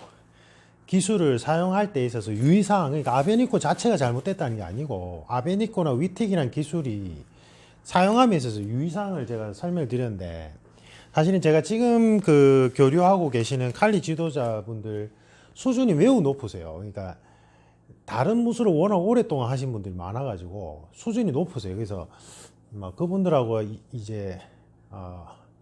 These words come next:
그분들 대상으로 제가 다시 설명을 드린 거예요. 그러니까 사실은 여기까지 설명할 필요가 없는데, 일반인들 같으면 제가 조금 더 심화해서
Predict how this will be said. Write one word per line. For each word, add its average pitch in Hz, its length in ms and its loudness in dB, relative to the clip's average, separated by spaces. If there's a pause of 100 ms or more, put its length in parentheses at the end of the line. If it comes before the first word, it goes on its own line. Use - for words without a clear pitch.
(380)
그분들 214 420 4
대상으로 147 440 4
제가 110 160 -2
다시 120 280 -6
설명을 175 320 -4
드린 104 220 -10
거예요. 85 140 -12
그러니까 92 280 -14 (320)
사실은 156 480 -2
여기까지 156 400 6
설명할 214 400 -2
필요가 226 280 -2
없는데, 95 680 -8 (160)
일반인들 170 500 -2
같으면 95 400 -10 (920)
제가 131 200 -2
조금 180 260 0
더 147 180 6
심화해서 165 920 0